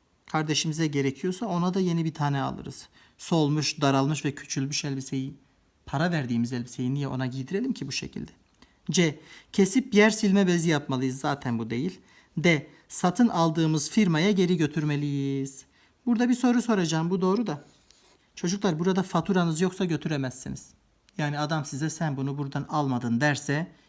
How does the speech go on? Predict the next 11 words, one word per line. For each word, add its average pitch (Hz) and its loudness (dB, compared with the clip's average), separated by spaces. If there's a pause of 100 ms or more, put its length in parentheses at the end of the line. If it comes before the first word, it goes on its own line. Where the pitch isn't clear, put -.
hiçbir 233 0
şey 180 2
yapamazsınız. 143 -6 (600)
Dolayısıyla 165 2
bir 156 0
ürün 151 2
aldığınızda 143 0
fatura 151 -2
veya 139 0
fiş - -2
alacaksınız. 208 0